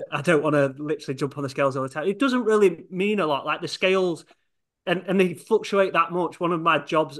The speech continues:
as a coach is literally reassuring people when the weight goes up a little bit, and I'm like,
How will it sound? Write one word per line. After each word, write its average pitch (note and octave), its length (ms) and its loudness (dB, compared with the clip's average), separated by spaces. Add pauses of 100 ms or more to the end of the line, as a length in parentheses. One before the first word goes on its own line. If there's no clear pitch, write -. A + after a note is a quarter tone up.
as C#3 100 -6
a D3 80 -4 (400)
coach D#3 400 2 (260)
is C#3+ 280 -4
literally D#3 400 -2
reassuring D3+ 720 2
people C3+ 580 -6 (520)
when C3+ 380 2
the C#3 80 -4
weight D3 220 4
goes C#3 180 -2
up D3 160 -2
a D3 40 -2
little C3 160 -2
bit, C3 340 -6
and C#3 160 -6
I'm C#3 100 -2
like, C3 300 -2